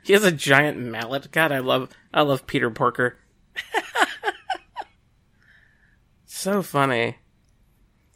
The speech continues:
But yeah, I think this is, uh, this is an excellent film. I think that it ranks high to me. I loved Spider-Man Homecoming, but I think there's a good argument to be made that this might be the best Spider-Man film ever made.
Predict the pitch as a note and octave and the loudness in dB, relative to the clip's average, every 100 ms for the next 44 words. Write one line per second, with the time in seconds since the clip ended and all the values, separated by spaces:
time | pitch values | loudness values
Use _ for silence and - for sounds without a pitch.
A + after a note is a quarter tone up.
0 | _ _ _ G#3+ A#3 C#4 G3 C3 E3 - | _ _ _ 4 6 6 4 4 2 2
1 | A3+ A3 G#3+ G#3+ F3 E3+ D3 C3+ - F2+ | 0 2 2 2 2 4 8 8 6 2
2 | E3+ F#3 G#3+ G#3+ G3+ F3 - G3+ E3+ D3+ | 0 0 0 2 4 4 2 0 2 2
3 | D3+ E3 B2 A#2 C3 F3 D#3+ - D3 C3+ | 2 4 4 2 2 0 -2 2 4 4
4 | - - - _ E3 C#3 C#3+ C3 F#3 C4 | 0 -20 -20 _ 2 2 0 2 2 2
5 | - - C3+ F3 C4+ C#4+ - C3 A#2+ A#2+ | -2 -2 2 4 4 2 2 2 2 0
6 | - A3+ C4+ D3+ A#2+ C3 E3 F3 D#3+ - | 2 4 2 0 2 6 8 6 2 -6
7 | - D3+ D#3+ E3+ E3+ D3+ D3 F3 - F3 | -4 2 2 4 2 2 2 2 2 2
8 | D3 C3 - - - D#3+ - - G3+ G#3+ | 2 0 -4 -16 -4 0 0 -2 -6 -4
9 | G3+ E3+ E3+ D3 B2 C#3 E3 C#3 D3 D3+ | -2 2 2 2 0 4 4 4 2 0
10 | D#3 D#3 D#3 D3+ D#3+ - C#3 - C#3 C#3 | -4 -2 0 0 -2 0 -2 0 0 0
11 | C#3 C3 B2+ - - B2+ C3 B2 A#2 A#2+ | 0 2 0 0 0 0 0 -4 -2 -4
12 | A2+ - A#2 A#2+ A#2+ A#2+ A2+ | -2 -2 -2 -2 -2 -2 -2